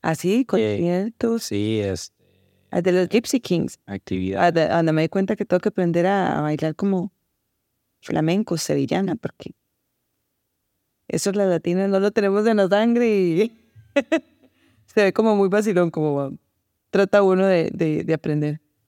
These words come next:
Speaker 2: Sí, sí, al final es, yo siento que
Speaker 1: Pero bueno, no todo ha sido fiesta. También, te digo, uno,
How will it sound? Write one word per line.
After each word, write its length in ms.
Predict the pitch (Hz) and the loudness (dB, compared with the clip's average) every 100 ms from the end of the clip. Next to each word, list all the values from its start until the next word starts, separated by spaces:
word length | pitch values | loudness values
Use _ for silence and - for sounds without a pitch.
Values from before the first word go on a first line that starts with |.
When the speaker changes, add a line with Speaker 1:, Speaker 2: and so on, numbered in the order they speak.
| _ - _ _ _ _ 107 - - - _ _ _ _ _ _ _ _ _ _ _ _ _ _ _ _ | _ -20 _ _ _ _ -20 -20 -20 -20 _ _ _ _ _ _ _ _ _ _ _ _ _ _ _ _
Speaker 2:
Sí, 160 | - 117 | 0 2
sí, 100 | 104 | 4
al 120 | 101 | 4
final 240 | - 92 107 | 2 -2 -4
es, 100 | 104 | -4
yo 140 | 117 | -4
siento 180 | 110 123 | -4 -4
que 80 | 117 | -2
Speaker 1:
Pero 180 | 208 190 | 2 2
bueno, 220 | 190 165 | 2 0
no 140 | 180 | 0
todo 260 | 180 262 269 | 0 0 2
ha 100 | 240 | 0
sido 220 | 226 196 | 0 -2
fiesta. 480 | 170 131 127 - - | -2 -4 -6 -6 -8
También, 560 | - 151 156 165 208 - _ _ _ _ _ _ | -4 -2 -2 -2 -4 -8 _ _ _ _ _ _
te 80 | 185 | 0
digo, 180 | 185 190 | 2 2
uno, 220 | 202 202 | 2 -2